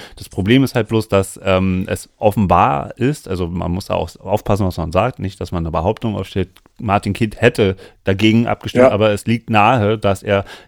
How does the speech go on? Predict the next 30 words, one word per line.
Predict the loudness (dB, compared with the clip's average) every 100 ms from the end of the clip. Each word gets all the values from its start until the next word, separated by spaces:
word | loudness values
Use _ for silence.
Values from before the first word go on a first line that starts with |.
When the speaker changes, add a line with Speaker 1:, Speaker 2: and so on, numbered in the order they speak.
| _
Speaker 1:
gegen, | 0 2 2 0 -6 _ _ -6
äh, | 2 2 2
die | -2 -4
Interessen | -4 -4 -4 0
seines | 0 0
Vereins, | -4 -6 -2 -2 -6 -16 -8
äh, | -4 -4
die | -4 -4
ihn | -2 -2
da | -2 -2
hingeschickt | -2 -4 -6 -8 -2
haben | -2 -2 -8 -20 -20 -8
oder | -4
hinschicken | -2 -4 -4 -4
mussten, | -2 -4 -4 -4
ich | -4
glaub, | -8 -6
die | -6
hätten | -4
da | -4
auch | -4
lieber | -2 -2
drauf | -2 -4
verzichtet, | -4 -8 -6 -6 -6 -14 -20 -20 _ 0
ähm, | 2 2 0 0 -2 -2
gegen | 0 2 2 0 -2 -4
die | -2 2
Weisung | 2 2 -2
des | -4
Vereins | -6 -4 -4 -6